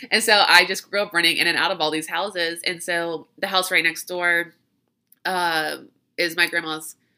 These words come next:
third cousin, I think second. I actually, let me not start guessing who, what relation, but, um, their mother, who would have been some kind of grand, great aunt to me somewhere around the lines,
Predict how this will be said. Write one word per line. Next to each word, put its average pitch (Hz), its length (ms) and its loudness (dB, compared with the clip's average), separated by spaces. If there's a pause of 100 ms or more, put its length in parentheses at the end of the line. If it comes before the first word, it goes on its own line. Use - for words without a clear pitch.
(840)
third 254 400 -2 (340)
cousin, 285 500 -6
I 254 80 -8
think 247 220 -8
second. 247 440 -6 (300)
I 240 240 4
actually, 247 340 -8
let 240 120 -6
me 226 100 -4
not 143 160 -4
start 139 160 -4
guessing 139 460 -6 (100)
who, 165 240 -6
what 156 440 0
relation, 151 500 -6 (420)
but, 190 300 6
um, 160 380 0 (680)
their 220 800 2 (260)
mother, 165 640 0
who 185 100 -8
would 175 100 -2
have 170 100 -2
been 170 140 -6
some 165 160 -6
kind 165 140 -2
of 160 180 -4
grand, 135 240 -2 (100)
great 160 520 2
aunt 151 340 -4
to 170 120 -8
me 151 240 -2
somewhere 147 500 -6
around 139 220 -4
the 143 60 -12
lines, 143 500 -8